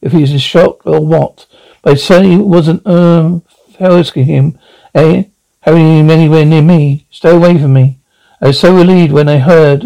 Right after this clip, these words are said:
of the firefighters' voices. I was very surprised when it actually hid in there, but it was a s-, smart thinking,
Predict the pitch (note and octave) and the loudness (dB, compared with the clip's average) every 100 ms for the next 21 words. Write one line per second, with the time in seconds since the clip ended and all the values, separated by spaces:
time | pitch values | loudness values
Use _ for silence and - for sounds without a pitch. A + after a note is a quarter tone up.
0 | - D3+ C3+ C#3 F3 E3 D3+ D3 E3 - | -10 -8 -6 -6 -4 -4 -2 -6 -6 -8
1 | C#3+ C#3+ C#3+ D3+ D3+ E3 C#3+ C#3+ C3 - | -8 -6 -6 -4 -2 -4 -4 -8 -8 -14
2 | _ _ - - D#3 D3+ F#3 G3 G3 G3+ | _ _ -10 0 0 2 2 2 0 -2
3 | G#3 G3+ F3+ D3+ F3 - E3+ - E3+ F3 | 0 0 0 -2 -6 -6 -8 -6 -4 -4
4 | E3 _ _ _ _ _ _ _ _ _ | -6 _ _ _ _ _ _ _ _ _
5 | _ _ _ _ _ _ _ - G#3+ C3 | _ _ _ _ _ _ _ -4 -2 -2
6 | - _ _ _ - E3 D3+ D3 D3 D3 | -6 _ _ _ -6 -2 0 0 0 0
7 | E3+ - _ _ _ _ D#3+ - A3 F3 | -2 -8 _ _ _ _ -2 -2 0 0
8 | E3 E3 F3 E3+ - - - - G3 F#3+ | 2 0 -4 -6 -8 -10 -16 -4 0 0
9 | F3 G#3 G#3 D3 C#3+ | -2 -2 -2 -4 -6